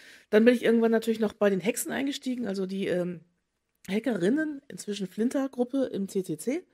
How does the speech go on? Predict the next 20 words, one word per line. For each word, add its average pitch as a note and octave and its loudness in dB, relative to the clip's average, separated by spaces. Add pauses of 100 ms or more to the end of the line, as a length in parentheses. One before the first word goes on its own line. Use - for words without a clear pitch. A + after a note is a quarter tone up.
(560)
Äh, F#3 4
ähm, F3+ -6
wir F3+ -2
haben F#3 -2
inzwischen F#3 -8
auch - -2
einen E3 -4
ganz G3+ -4
eigenen C4+ -2
Verein. A3+ -4 (600)
Dann A3 4
habe A#3 6
ich A3+ -2
irgendwann A#3 4
gedacht, G#3+ 2
okay, A3 -4
ich - -6
möchte A3+ -2
mal G3+ -2
lieber G#3 0